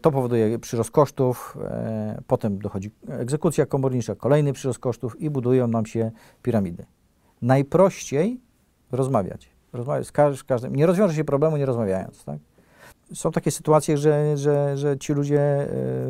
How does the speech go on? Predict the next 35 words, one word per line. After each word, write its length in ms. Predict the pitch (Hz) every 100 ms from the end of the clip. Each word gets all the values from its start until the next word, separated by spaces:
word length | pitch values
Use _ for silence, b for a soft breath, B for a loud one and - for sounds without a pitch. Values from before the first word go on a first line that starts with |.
| 135
wracają 560 | 131 131 139 147 139 131
po 120 | 139
iluś 220 | 135 127
latach 340 | 131 120 143
i, 220 | 139 139 131
e, 60 |
generują 580 | 127 - 143 147 175 123
tak. 200 | 98 107 _ B B B -
Była 160 | 120
taka 120 | 113
dosyć 180 | 113 110
duża 200 | 120 117
emigracja 500 | 117 113 131 120 117
do, 340 | 110 110 107 113
do, 160 | 110 110 110 110 110 113 110 110 110 110 110
na 100 | 110
Wyspy 340 | 117 - 156 190 _ _ _ _ _ -
Brytyjskie. 560 | 107 117 123 - 175 185 b b b b b b _ _ -
Ludzie 180 | 131 123
pozostawiali 500 | 127 117 131 123 120
tutaj 180 | - 117
kredyty, 400 | - 110 107 135
e, 1120 | 180 180 - - - - - 117 117 113 113
nieobsługiwane, 680 | 117 127 117 131 117 113 143
ale 140 | 147 165
wracają 400 | 196 - 120 147
i 240 | 139 156
płacą. 360 | - 233 147 110
Tam 140 | 113
zaczęli 240 | 120 131
zarabiać 420 | 123 117 104 135 160
i 120 | 139
za-, 180 | 156 -
zaczynają 320 | 156 175 175
płacić. 340 | - 131 113